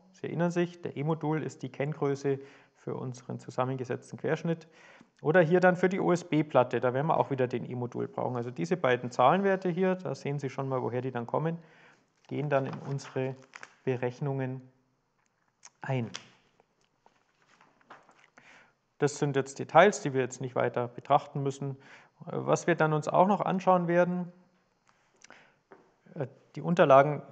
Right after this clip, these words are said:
die ich Ihnen jetzt hier zeige, die haben Sie nicht, die kann man sich aus dem Internet runterladen, brauchen Sie aber auch nicht. Es ist wirklich nur ein Beispiel, also Sie müssen in der Prüfung jetzt nicht diesen Träger irgendwie kennen und, und berechnen können.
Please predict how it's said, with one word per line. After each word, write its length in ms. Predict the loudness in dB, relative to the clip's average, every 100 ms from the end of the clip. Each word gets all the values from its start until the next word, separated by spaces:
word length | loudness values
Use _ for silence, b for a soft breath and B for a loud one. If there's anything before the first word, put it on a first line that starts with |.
| -10 -6
die 60 |
ich 100 | -4
Ihnen 160 | -2 0
jetzt 160 | 0
hier 120 | -2 0
zeige, 300 | 0 0 -2
die 160 | 0
haben 160 | 0 0
Sie 120 | -2
nicht, 420 | -4 -6 -8 -20
die 40 | -4
kann 160 | -2
man 60 | -2
sich 140 | -2
aus 100 | -2
dem 100 | -4
Internet 400 | -2 -2 -2 -2
runterladen, 460 | -2 2 2 2 2
brauchen 300 | 4 4 2
Sie 120 | 0
aber 280 | 0 -2 -6 -6
auch 200 | -6 -4
nicht. 220 | -8 -6
Es 100 | -6
ist 160 | -2
wirklich 240 | -2 -2 0
nur 120 | 0
ein 120 | 2
Beispiel, 480 | 4 4 4 0 0
also 200 | 0 -2
Sie 280 | -6 -6 -6 B B B -10
müssen 200 | -6 -2
in 60 |
der 120 | -2 -2
Prüfung 360 | -2 -4 -2
jetzt 180 | -4 -4
nicht 200 | -8 -6
diesen 240 | -6 -6
Träger 400 | -2 0 4 4
irgendwie 460 | 2 -2 -4 -6 -8
kennen 400 | -4 -2 -2 -4
und, 420 | -8 -10 -12 -16
und 260 | -12 -12 -10
berechnen 400 | -10 -10 -10 -14
können. 320 | -14 -14 -16